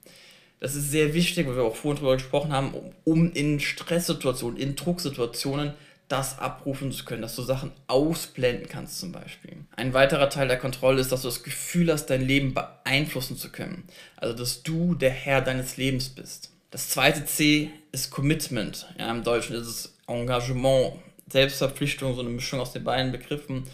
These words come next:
Und es geht darum, die Bereitschaft zu haben, sich voll und ganz einzulassen. Also, dass du sagst, ich wende Disziplin an, ich habe die Ausdauer in schwierigen Zeiten, ich bin voll und ganz bereit, diesen Weg zu gehen und meinen Traum zu erfüllen.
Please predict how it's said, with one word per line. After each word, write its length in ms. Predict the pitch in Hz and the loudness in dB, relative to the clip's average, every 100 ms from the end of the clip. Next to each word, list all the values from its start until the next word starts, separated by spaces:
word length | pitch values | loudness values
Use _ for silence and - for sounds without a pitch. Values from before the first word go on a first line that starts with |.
| - - _ | -18 -20 _
Und 80 | 135 | -10
es 140 | 131 | -4
geht 120 | 147 | 2
darum, 240 | 143 139 131 | 2 2 -2
die 60 | |
Bereitschaft 880 | - 127 120 123 131 170 175 170 170 | -2 -2 -2 0 4 2 2 -4 -4
zu 220 | - 160 151 | -6 -6 -2
haben, 460 | 143 151 151 156 156 - - _ | 0 0 0 -4 -10 -18 -20 _
sich 280 | - - - | -8 -6 -6
voll 580 | - - 165 160 165 170 - | -4 2 6 6 4 -2 -10
und 280 | 123 127 - | -8 -8 -2
ganz 540 | 131 131 131 131 - - | 0 0 -2 -4 -10 -8
einzulassen. 720 | - 117 131 127 104 - 95 - _ - - _ | -2 0 -2 -4 -6 -6 -12 -14 _ -20 -20 _
Also, 140 | - 127 | -8 -4
dass 240 | 165 131 | -4 -2
du 220 | 180 175 | 2 2
sagst, 500 | 147 143 147 147 - | 2 2 2 0 -8
ich 280 | - - 113 | -6 -6 4
wende 260 | 127 160 170 | 4 6 2
Disziplin 640 | 147 - 135 - 165 165 | 0 -4 -8 -6 -2 -2
an, 400 | - 143 170 135 | -2 -2 0 -2
ich 200 | 101 - - - | -4 -10 -18 -10
habe 340 | - 170 170 | 2 2 2
die 120 | 143 | -2
Ausdauer 380 | - 120 147 156 | 2 2 2 -2
in 80 | 139 | -2
schwierigen 340 | - 147 143 | -2 -2 -2
Zeiten, 360 | 135 135 135 139 | 0 2 2 0
ich 80 | - | -8
bin 120 | 127 | -10
voll 460 | - - - 165 175 | -8 -10 0 2 2
und 220 | 160 143 | 0 -2
ganz 240 | 135 147 | -2 -2
bereit, 720 | - 135 120 120 127 135 - - _ _ _ _ | -6 -6 0 2 4 2 -4 -18 _ _ _ _
diesen 300 | 147 147 143 | -4 0 0
Weg 200 | 131 131 | 0 -4
zu 160 | - 127 | -8 -4
gehen 280 | 139 147 139 | 2 2 2
und 100 | 90 | 0
meinen 280 | 104 120 131 | 0 0 -2
Traum 300 | - 120 113 | -6 -6 -6
zu 160 | - | -6
erfüllen. 440 | 95 - 120 95 | -6 -4 -6 -6